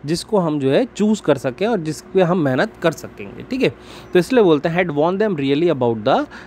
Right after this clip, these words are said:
same", मतलब दोनों रास्ते देखने में तो कैसे लग रहे हैं मुझको, एक जैसे ही लग रहे हैं, ठीक है। तो first paragraph में उन्होंने बताया था, first paragraph में उन्होंने बताया कि मैं जो है रास्ते से जा रहा था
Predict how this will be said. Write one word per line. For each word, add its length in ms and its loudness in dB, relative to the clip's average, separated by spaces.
same", 240 2
मतलब 300 0
दोनों 280 2
रास्ते 360 0
देखने 300 -2
में 120 -4
तो 80 -4
कैसे 280 -2
लग 140 0
रहे 120 0
हैं 60 -2
मुझको, 360 0
एक 160 2
जैसे 280 0
ही 60 -4
लग 180 -10
रहे 100 -12
हैं, 100 -12
ठीक 140 -4
है। 140 2
तो 120 4
first 320 0
paragraph 520 0
में 40 2
उन्होंने 200 -2
बताया 340 0
था, 120 -6
first 280 -4
paragraph 400 -4
में 80 -12
उन्होंने 180 -6
बताया 300 -6
कि 180 -8
मैं 240 0
जो 60 0
है 120 0
रास्ते 360 0
से 160 -2
जा 180 0
रहा 140 0
था 180 0